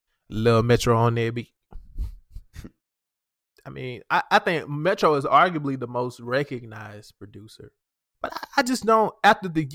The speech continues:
and, you know, it may just be a down south thing. I was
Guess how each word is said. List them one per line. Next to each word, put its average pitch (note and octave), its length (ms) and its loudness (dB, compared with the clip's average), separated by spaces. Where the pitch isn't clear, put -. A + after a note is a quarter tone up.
and, F3 280 -2
you F#3+ 100 0
know, C#3+ 200 4
it E3 180 0
may D#3+ 240 4
just D3 260 0
be D3 160 2
a C3+ 40 2
down B2+ 320 2
south A#2 400 0
thing. F#2+ 220 -14
I D#3+ 140 6
was D#3+ 440 0